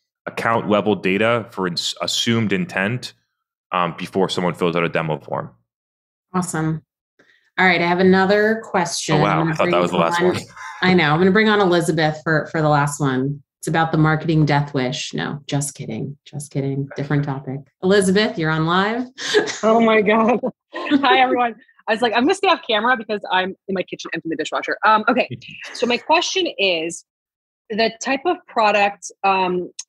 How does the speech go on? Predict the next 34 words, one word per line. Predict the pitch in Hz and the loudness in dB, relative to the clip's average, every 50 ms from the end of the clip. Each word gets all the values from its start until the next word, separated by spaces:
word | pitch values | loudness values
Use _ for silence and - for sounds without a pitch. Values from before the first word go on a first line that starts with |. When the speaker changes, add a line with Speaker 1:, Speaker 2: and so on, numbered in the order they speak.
| _ _ - | _ _ 2
Speaker 3:
or | 202 202 190 | 4 4 4
the | - | 2
solution | - - - 190 202 202 196 - 208 196 | 0 0 2 4 4 4 4 2 2 2
that | 190 180 165 - 160 | 2 2 0 0 0
we | 175 180 175 180 175 180 - | 0 2 2 2 2 0 -2
sell | - - - - 180 165 156 156 151 156 - - _ _ _ _ _ _ _ _ _ - | -4 -10 -4 -2 2 2 4 4 2 2 0 -4 _ _ _ _ _ _ _ _ _ 0
is | 220 214 - 208 | 0 2 2 2
more | 220 220 226 240 262 294 | 2 4 4 4 6 4
about, | 302 277 202 214 202 196 196 190 190 190 190 - - _ _ _ _ _ _ _ _ _ _ _ _ _ 214 | 4 4 4 4 4 4 4 4 4 4 2 0 -4 _ _ _ _ _ _ _ _ _ _ _ _ _ -4
okay, | 208 - 214 151 160 165 - - - - - _ _ _ _ - | -2 0 0 0 0 -4 -6 -8 -10 -14 -18 _ _ _ _ -2
marketing | 196 214 233 233 - 277 277 262 | 0 0 2 2 2 2 2 2
can | 269 269 - | 2 0 -2
create, | - - 233 226 220 220 196 - - - - | -2 -2 2 2 4 4 2 0 -4 -4 -2
uh, | 160 190 185 180 175 156 - | 0 2 2 2 0 -2 -4
demand | 185 180 175 170 165 160 160 170 185 208 208 - - - _ _ _ - | -4 -4 -2 -2 -2 -2 -2 -2 -4 -4 -4 -6 -10 -12 _ _ _ 2
or | 202 190 | 2 4
generate | 165 196 185 190 190 175 | 4 4 4 4 2 2
demand, | - 165 160 156 170 196 214 180 | 0 -2 -2 -2 0 -2 0 0
but | 170 190 | 2 2
it's | 190 185 - - 202 | 0 0 -2 -4 -2
more | 202 214 233 | 0 2 2
about | 220 226 226 220 - - - | 4 4 2 2 0 0 2
us | 170 170 185 196 - - - - - | 2 2 2 0 -2 -8 -12 -10 -6
having | - - 185 170 185 180 175 | -2 -2 0 0 0 0 2
really | 175 175 180 170 - | 2 2 2 0 -2
consultative, | - 175 165 175 175 - 175 170 - 175 165 165 165 160 160 160 160 151 151 _ _ _ _ - - | -4 -2 -2 -2 -2 -2 -4 0 2 2 4 4 4 4 4 2 2 0 -2 _ _ _ _ -6 -2
highly | - 180 180 | 0 2 2
strategic | 170 - 165 160 156 156 - | 0 0 -2 -4 -6 -4 -6
conversations. | 165 151 147 143 - 147 - 151 - - - - - - | -6 -6 -4 -2 -2 -2 -2 -2 -2 -6 -8 -12 -8 -6
And | 180 180 | -4 -2
so | - 196 185 185 175 | 0 0 2 2 2
when | 170 190 180 | 2 2 2
we | 190 208 202 | 2 2 2
have | 190 196 214 220 240 262 277 254 | 0 0 2 2 2 2 0 0